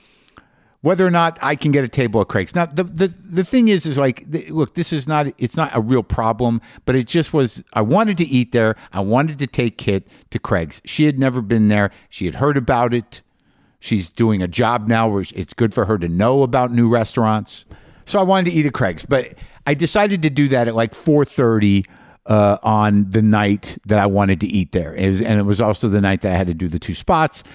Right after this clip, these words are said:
and I had to go do Judd's show. So I wanted to eat at Craig's, but here's what usually happens when I wanna eat at Craig's. Because I don't make a reservation, I generally will text Jeff Ross. So I'll text Jeff Ross, and I'll say, "Here, I've got the text chains on this, all right?"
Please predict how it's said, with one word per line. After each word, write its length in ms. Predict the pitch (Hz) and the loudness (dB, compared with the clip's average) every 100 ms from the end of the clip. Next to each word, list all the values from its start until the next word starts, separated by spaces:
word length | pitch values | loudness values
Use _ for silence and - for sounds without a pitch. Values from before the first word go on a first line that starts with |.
| - - | -20 -4
and 100 | 104 | -2
I 60 | 98 | 0
had 120 | 98 | -2
to 40 | |
go 140 | 90 92 | -2 0
do 140 | 90 | 0
Judd's 300 | 82 139 120 | 0 -2 0
show. 140 | - | -2
So 160 | 101 135 | 0 0
I 80 | 120 | 0
wanted 360 | 123 175 190 151 | 2 2 0 -2
to 60 | |
eat 180 | 160 135 | -2 -2
at 80 | 127 | -2
Craig's, 260 | 127 110 | -2 -4
but 220 | - 135 - - - _ - | 0 -2 -2 -18 -20 _ -12
here's 300 | - 226 160 | -2 -2 0
what 160 | 175 | -2
usually 320 | 156 147 147 123 | 0 -2 0 -2
happens 420 | 113 110 113 98 | -2 -2 -4 -2
when 140 | 110 | 0
I 60 | 104 | 0
wanna 220 | 101 101 | 0 -2
eat 140 | 95 | -2
at 100 | 95 | -6
Craig's. 360 | - 90 80 - - _ - | -4 -6 -6 -14 -20 _ -10
Because 260 | - 143 202 | -4 -2 0
I 60 | 202 | 2
don't 180 | 185 | 2
make 180 | 185 175 | 0 0
a 60 | 170 | 2
reservation, 640 | 139 120 113 104 101 117 | 0 0 0 0 0 -2
I 140 | 113 120 | 0 0
generally 680 | 104 131 139 131 127 123 | 2 0 2 2 2 0
will 200 | - 104 | -2 -8
text 600 | 107 - 101 - - - - - | -6 -4 -6 -6 -14 -16 -20 -20
Jeff 300 | 95 117 120 | -4 -4 -2
Ross. 260 | 110 71 58 | -2 -4 -4
So 100 | 123 | -2
I'll 80 | 107 | -2
text 340 | - 208 - | 0 -4 -2
Jeff 240 | 196 165 135 | -2 -2 0
Ross, 520 | 110 98 101 - - _ _ _ _ _ _ - | 2 2 -2 -8 -20 _ _ _ _ _ _ -2
and 440 | 120 117 117 113 | 0 2 0 0
I'll 180 | - 120 | 0 0
say, 420 | 117 - 123 110 | 0 -2 0 0
"Here, 200 | 127 143 120 | 0 -2 -2
I've 140 | 120 | -4
got 180 | 135 139 | -2 -4
the 80 | 131 | -4
text 320 | - 117 - | -4 -4 -4
chains 320 | - 85 76 | -6 -6 -4
on 120 | 82 | -6
this, 340 | 78 - - - _ - | -8 -12 -20 -20 _ -6
all 100 | 92 | -2
right?" 260 | 104 143 | 0 -2